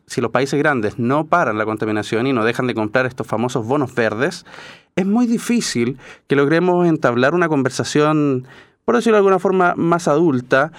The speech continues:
de lo que requiere, eh, el mundo hoy día. Sabemos perfectamente que estamos tomando un tiempo prestado. Yo diría que, lamentablemente, el Acuerdo de París no se cumplió en todos los objetivos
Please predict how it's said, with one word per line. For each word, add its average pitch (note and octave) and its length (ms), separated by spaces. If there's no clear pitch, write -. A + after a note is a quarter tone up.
de D#3 120
lo F#3 140
que F3+ 100
requiere, C#3 1200
eh, - 100
el A2+ 160
mundo C#3+ 260
hoy B2 80
día. D3+ 380
Sabemos G3 360
perfectamente F#3 680
que F3+ 60
estamos E3+ 320
tomando D#3 560
un F3 220
tiempo F3+ 240
prestado. C3 640
Yo D3+ 160
diría E3 320
que, D#3 320
lamentablemente, D3+ 720
el D3 40
Acuerdo D3 240
de C#3+ 80
París C#3+ 240
no D3+ 140
se D#3 100
cumplió C#3+ 460
en C#3+ 100
todos C#3 220
los C3+ 80
objetivos C3 600